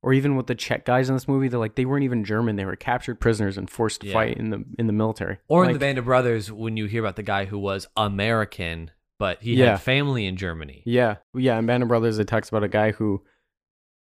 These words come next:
Speaker 1: lived in Oregon even, um, and he had family in Germany. He was like, "Oh, it's like the calling, like, it's like my heritage, like, I need to go fight, like, it's what we do, haha, it's gonna be an adventure." And then, you know, he gets executed by American forces.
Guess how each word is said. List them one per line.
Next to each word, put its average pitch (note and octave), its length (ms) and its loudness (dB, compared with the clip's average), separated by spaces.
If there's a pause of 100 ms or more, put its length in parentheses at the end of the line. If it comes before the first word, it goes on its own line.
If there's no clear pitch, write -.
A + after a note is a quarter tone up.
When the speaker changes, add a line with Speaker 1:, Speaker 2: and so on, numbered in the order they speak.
Speaker 1:
lived C#3+ 240 2
in A#2 100 2
Oregon A2 460 -2
even, - 400 -6
um, A2 360 -2
and A#2+ 140 -4
he A2 120 -2
had G#2 300 -2
family A2 400 -2
in G#2 80 -2
Germany. G#2 360 -2
He G#2+ 60 -2
was G#2 140 -4
like, A2 140 -2
"Oh, B2+ 180 4
it's A#2+ 80 -2
like A2+ 160 0
the A2+ 80 -2
calling, G2+ 520 0
like, F#2+ 160 -6
it's G#2 160 -6
like G2+ 200 -4
my G2 220 -4
heritage, G2 500 -4
like, G2 160 -6
I F2+ 60 -8
need F#2 120 -4
to G2 60 -4
go F#2+ 140 0
fight, G2 360 0
like, F#2+ 180 -6
it's - 120 -12
what E3+ 140 -2
we F#3 80 -2
do, F#3 280 2
haha, C#3+ 420 -2
it's G2+ 160 -12
gonna B2 120 -2
be B2+ 120 4
an B2 40 4
adventure." A#2 460 0 (400)
And G#2+ 140 -2
then, G2+ 140 0
you G2+ 80 0
know, F#2+ 120 0
he G2 60 -2
gets - 240 -6
executed G2+ 580 -4
by F#2+ 260 0
American - 360 -6
forces. - 440 -10